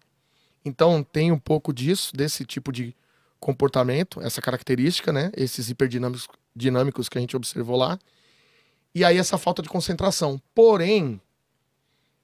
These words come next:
ele não é, é, apesar de algumas dificuldades que tem no início, ele não é um cão ruim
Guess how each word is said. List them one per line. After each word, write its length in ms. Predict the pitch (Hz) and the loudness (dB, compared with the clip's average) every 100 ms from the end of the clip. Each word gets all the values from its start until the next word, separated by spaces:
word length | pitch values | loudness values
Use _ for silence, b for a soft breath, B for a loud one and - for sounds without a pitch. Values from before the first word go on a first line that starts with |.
| _ - | _ -2
ele 220 | 160 196 | 0 2
não 300 | 214 220 185 | 4 6 6
é, 480 | 175 214 196 131 - - | 4 4 4 2 -4 -4
é, 80 | 131 | -4
apesar 300 | 131 156 160 | -2 0 2
de 80 | 156 | 2
algumas 280 | 143 147 135 | 0 -2 -4
dificuldades 540 | 139 - 143 143 147 | -8 -8 -2 0 -2
que 100 | - | -6
tem 120 | 147 | -6
no 80 | 151 | -4
início, 480 | 156 208 214 - 123 _ _ _ _ _ | -2 -2 -4 -6 -10 _ _ _ _ _
ele 160 | 151 196 | -6 -2
não 120 | 226 | 0
é 60 | 208 | 0
um 100 | 220 | 0
cão 200 | 214 208 | 2 2
ruim 400 | 135 160 202 139 | 2 0 0 -2